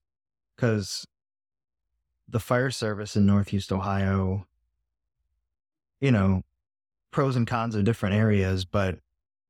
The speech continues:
most of the world, you know, a ten-year guy is the guy who's starting to think about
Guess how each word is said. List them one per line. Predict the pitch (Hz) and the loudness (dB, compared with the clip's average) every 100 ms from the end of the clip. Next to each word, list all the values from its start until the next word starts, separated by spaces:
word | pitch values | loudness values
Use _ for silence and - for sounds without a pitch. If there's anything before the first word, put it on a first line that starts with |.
| _ | _
most | 120 120 123 - | 0 2 0 -4
of | 117 | -4
the | 104 | -2
world, | 95 104 110 104 95 - _ _ _ _ _ _ _ _ _ _ _ _ _ _ _ _ _ _ _ _ _ _ _ _ _ _ | 0 4 4 4 2 -4 _ _ _ _ _ _ _ _ _ _ _ _ _ _ _ _ _ _ _ _ _ _ _ _ _ _
you | 135 | 2
know, | 120 101 | 4 2
a | 98 | 0
ten-year | 104 - 123 123 117 | -2 0 2 4 4
guy | 98 98 101 | 2 0 2
is | 98 92 | 0 0
the | 98 | 0
guy | 101 98 | 0 0
who's | 98 - | 0 -2
starting | 104 98 104 98 | -4 0 0 -2
to | - | -6
think | - 110 107 | -2 0 0
about | 95 95 - | -2 -2 -4